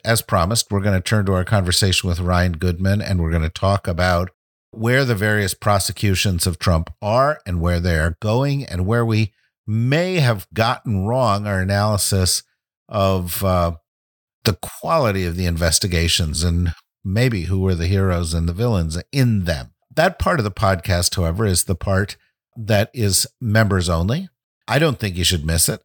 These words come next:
I think you should go become a member if you're not one. We don't ask for much. Just go to the D S R network dot com, click on membership. It's five dollars a month.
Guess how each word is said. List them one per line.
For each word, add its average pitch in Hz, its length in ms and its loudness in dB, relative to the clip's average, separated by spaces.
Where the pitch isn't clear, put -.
I 113 160 2
think 104 180 0
you 92 60 -2
should 87 180 -2
go 87 240 2
become 98 380 0
a 104 80 2
member 90 320 0
if 90 160 -4
you're 98 80 2
not 82 260 0
one. 104 260 2
We 107 120 0
don't 101 220 0
ask 92 260 -2
for 110 120 -2
much. 82 400 0
Just - 240 0
go 87 140 0
to 104 100 0
the 98 160 -2
D 95 280 0
S 92 140 2
R 92 120 2
network 90 360 -2
dot 87 220 0
com, 98 320 0
click - 280 -4
on 90 140 2
membership. 78 500 0
It's - 140 -10
five 104 300 0
dollars 87 340 -2
a 82 60 -4
month. 87 280 0